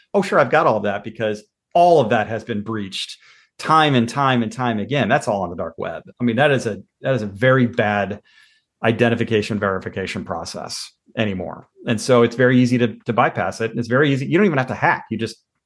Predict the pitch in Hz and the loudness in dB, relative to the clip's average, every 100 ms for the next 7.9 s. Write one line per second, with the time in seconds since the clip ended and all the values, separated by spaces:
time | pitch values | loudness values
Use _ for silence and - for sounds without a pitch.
0 | _ - 104 113 110 95 - 107 - - | _ -8 -2 -2 -2 -8 -10 -10 -10 -16
1 | - 104 92 80 50 - - - - - | -14 -12 -10 -10 -10 -12 -18 -20 -20 -20
2 | - _ _ - 127 120 110 104 - - | -20 _ _ -4 2 4 4 2 -4 0
3 | 123 135 135 117 110 107 110 _ _ _ | 0 0 -2 -2 -2 -6 -10 _ _ _
4 | - 113 123 139 143 135 131 131 123 120 | -4 2 4 6 6 6 4 2 2 2
5 | 113 110 110 - 110 104 104 - 107 98 | 2 -2 -8 0 2 2 -2 -6 -6 -4
6 | 107 127 131 123 123 120 117 120 120 - | -2 0 2 4 4 4 0 -2 -6 -6
7 | 107 104 - - 113 123 143 143 | -2 -2 -4 -8 0 2 2 -2